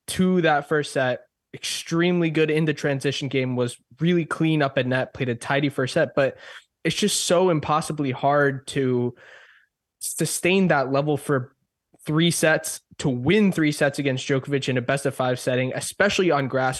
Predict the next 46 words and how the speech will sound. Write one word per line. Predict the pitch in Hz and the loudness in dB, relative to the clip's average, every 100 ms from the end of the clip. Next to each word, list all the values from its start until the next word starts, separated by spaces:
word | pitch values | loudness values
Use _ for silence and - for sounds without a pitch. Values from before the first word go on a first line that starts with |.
| - | -2
where | 147 170 165 | 2 2 2
the | 143 | 0
delta | 139 143 185 190 | 0 0 0 0
between | 160 147 - 139 | -2 -2 -2 -2
him | 131 160 170 180 | -2 0 2 2
and | 127 143 165 | 0 0 0
the | 143 | 0
rest | 131 139 | 0 -2
of | 156 | -2
the | 135 | -2
field | - 139 139 | 0 2 2
on | 135 | 0
the | 127 | 0
men's | 120 127 | -2 -2
side | 143 131 | -2 -2
is | 120 | -2
just | 139 - | -4 -4
so | - - 151 147 143 139 - _ _ | -6 0 2 2 2 -2 -6 _ _
vast | - 120 131 170 - | -2 0 0 -2 -2
that | 139 139 | -2 -2
it | |
just | 147 151 | -2 -2
doesn't | 147 151 156 - | -2 -2 -4 -4
feel | 143 147 | -2 0
like | 143 131 135 | 0 0 -2
a | |
real | 123 131 139 131 | -2 0 0 0
possibility. | 131 127 120 113 117 143 190 - - - _ | -2 -4 -4 -4 -2 -2 -2 -6 -14 -18 _
Obviously, | 185 208 220 220 | 2 2 2 2
Novak | 175 160 160 156 | 4 4 2 0
will | 151 | -2
go | 151 147 | 2 2
in | 147 143 147 | 2 0 -2
as | 139 131 127 | -2 -4 -4
the | 139 | -6
prohibitive | 127 135 139 135 131 123 | -4 -2 -2 0 -2 -2
favorite, | 127 127 170 - - _ | -2 0 0 -2 -10 _
but | 160 | -4
there's | 156 165 | 0 0
a | 156 | 2
reason | 151 165 160 | 2 2 2
that | 135 | 0
they | 135 | -2
play | 127 - 151 | -4 0 2
these | 147 147 135 | 2 0 -2
matches, | 131 143 180 185 | -2 0 0 0